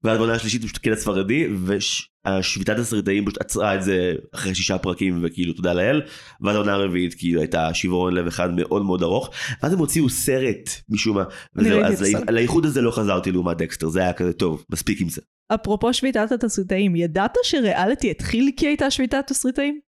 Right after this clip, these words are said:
Speaker 1: כן. כן, באוניברסיטה לימדו אותנו את זה בקורס טלוויזיה, זה היה נורא מגניב.
Speaker 2: זה נורא עצוב. <laughs>
Speaker 1: שאמרו לכל הכותבים, "אה, אתם רוצים עוד כסף? לא, נעשה משהו אחר בלעדיכם."
Speaker 2: הם
Speaker 1: פשוט
Speaker 2: אמרו, כאילו, "בוא נצלם דוקו, אבל תכלס לא דוקו, ניקח את המציאות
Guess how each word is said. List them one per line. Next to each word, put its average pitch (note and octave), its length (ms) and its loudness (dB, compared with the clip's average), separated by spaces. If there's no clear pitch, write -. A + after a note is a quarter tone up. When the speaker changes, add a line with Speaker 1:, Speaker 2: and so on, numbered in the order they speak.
Speaker 1:
כן. F#2 180 0
כן, G#2 160 2
באוניברסיטה F#2 380 2
לימדו F#2 180 2
אותנו F#2 220 2
את E2+ 40 0
זה F2 100 0
בקורס E2+ 300 -2
טלוויזיה, E2+ 460 0
זה D#2 80 -2
היה D#2+ 80 0
נורא E2+ 180 2
מגניב. D#2+ 400 -2
Speaker 2:
זה B3 180 2
נורא G#3+ 320 4
עצוב. D#4 580 2
<laughs> - 400 -4
Speaker 1:
שאמרו F#2+ 420 0
לכל G2+ 300 0
הכותבים, G2+ 360 -2
"אה, B2+ 380 0
אתם - 180 -2
רוצים A2 260 0
עוד - 180 -2
כסף? B2+ 360 -4
לא, G3 360 0
נעשה B2+ 220 0
משהו C3 320 2
אחר A2+ 220 0
בלעדיכם." F2 460 0
Speaker 2:
הם A3 60 2
Speaker 1:
פשוט A3 80 6
Speaker 2:
אמרו, A3+ 320 4
כאילו, C4 240 2
"בוא G#3+ 180 0
נצלם A3 520 2
דוקו, F#3 600 0
אבל F#3+ 260 0
תכלס A3 440 -2
לא C4 260 4
דוקו, G#3+ 520 0
ניקח A3+ 360 0
את C#4+ 100 -2
המציאות C4 540 2